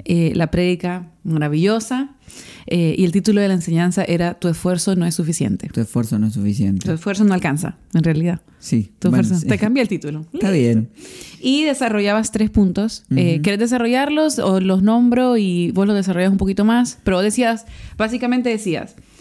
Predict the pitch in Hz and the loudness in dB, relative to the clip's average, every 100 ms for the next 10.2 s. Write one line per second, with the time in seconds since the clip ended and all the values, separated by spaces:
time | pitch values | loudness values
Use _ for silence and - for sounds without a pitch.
0 | - 185 190 220 240 226 240 240 233 226 | -4 0 2 4 4 4 4 4 4 4
1 | 240 240 247 254 277 - 240 190 180 196 | 2 2 0 0 0 0 2 2 2 2
2 | 208 208 214 214 220 220 208 214 214 247 | 2 2 2 4 4 4 4 2 2 2
3 | 233 240 254 - _ _ _ _ _ - | 2 2 0 -4 _ _ _ _ _ -8
4 | 202 190 180 185 202 208 202 - 208 208 | -4 -2 -2 -2 -2 -2 -2 -2 0 2
5 | 202 185 175 165 - 160 - - - 110 | 2 2 0 -2 -4 -4 -8 -12 -2 0
6 | 98 123 - _ _ - 170 160 147 - | 0 -6 -18 _ _ -4 -2 -2 -4 -10
7 | 175 - 185 196 196 190 196 196 190 190 | -12 -6 -2 -2 -2 -2 -2 -2 -2 0
8 | 196 190 214 240 220 175 175 175 165 175 | -2 -2 -2 0 0 -2 -4 -6 -6 -6
9 | 180 - - 170 170 165 165 165 170 160 | -6 -8 -8 -10 -8 -8 -6 -6 -6 -8
10 | - | -10